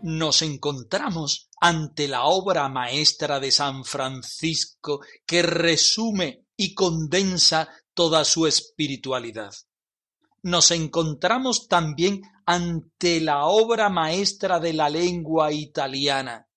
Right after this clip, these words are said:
que reconoce en la persona de Francisco uno de sus hijos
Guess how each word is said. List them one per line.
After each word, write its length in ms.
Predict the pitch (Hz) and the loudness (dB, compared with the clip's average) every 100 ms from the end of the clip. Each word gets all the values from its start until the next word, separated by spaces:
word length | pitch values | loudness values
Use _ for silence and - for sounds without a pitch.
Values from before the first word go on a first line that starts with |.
| _ | _
que 180 | - 156 | -2 0
reconoce 1000 | 151 151 151 151 151 151 190 196 202 185 | 2 2 0 0 -2 0 0 0 -2 0
en 100 | 165 | 2
la 120 | 156 | 0
persona 640 | 156 147 143 165 190 170 | 0 -4 -2 -2 0 0
de 140 | 170 196 | 0 0
Francisco 1040 | - 180 170 160 - 180 185 - - 175 | 0 2 2 -2 -4 -4 -4 -4 0 0
uno 340 | 190 202 185 165 | 2 2 2 2
de 140 | 156 | 2
sus 480 | - 170 156 - - | 2 2 0 -2 -4
hijos 640 | 196 190 - - 165 - | -2 -2 -4 -4 -4 -4